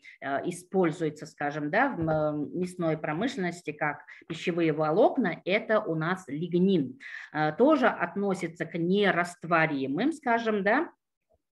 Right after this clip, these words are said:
э, нерастворимым углеводам.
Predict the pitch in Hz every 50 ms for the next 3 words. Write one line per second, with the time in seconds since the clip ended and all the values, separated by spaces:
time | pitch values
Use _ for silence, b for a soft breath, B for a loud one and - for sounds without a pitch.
0 | _ _ - - 165 147 - - 147 151 147 - 139 143 B B B B B B
1 | B B B B B B B B B B _ _ _ _ 240 247 247 233 220 226
2 | - 208 208 202 202 202 190 180 170 175 170 190 202 175 160 175 180 180 175 180
3 | 180 170 160 151 147 151 156 165 226 277 320 370